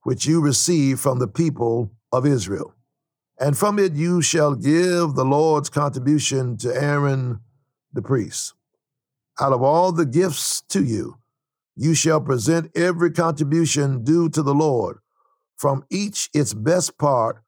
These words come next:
is to be dedicated. Therefore, you shall say to them, 'When you have offered from it the best of it,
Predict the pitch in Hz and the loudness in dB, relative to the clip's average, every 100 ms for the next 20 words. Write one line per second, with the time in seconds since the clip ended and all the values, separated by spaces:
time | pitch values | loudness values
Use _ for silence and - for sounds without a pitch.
0 | _ _ _ 143 147 135 123 139 135 127 | _ _ _ -2 0 0 -2 0 0 -2
1 | 117 - _ - 151 127 104 123 101 - | -4 -10 _ -2 0 0 -2 -4 -4 -10
2 | _ _ _ _ _ _ _ _ _ 147 | _ _ _ _ _ _ _ _ _ 0
3 | 185 170 160 127 107 120 - _ _ _ | 0 0 0 0 0 -4 -10 _ _ _
4 | - 151 175 - 151 143 - 190 175 139 | -4 0 2 2 2 2 0 2 2 0
5 | 127 98 82 - _ _ _ _ _ _ | 0 -4 -10 -20 _ _ _ _ _ _
6 | - 143 147 170 165 170 165 180 151 165 | -4 0 2 4 4 2 4 2 2 -2
7 | 151 170 160 180 202 165 131 160 156 156 | 0 0 2 0 -2 -2 0 0 0 0
8 | 147 170 170 - | 0 0 -2 -8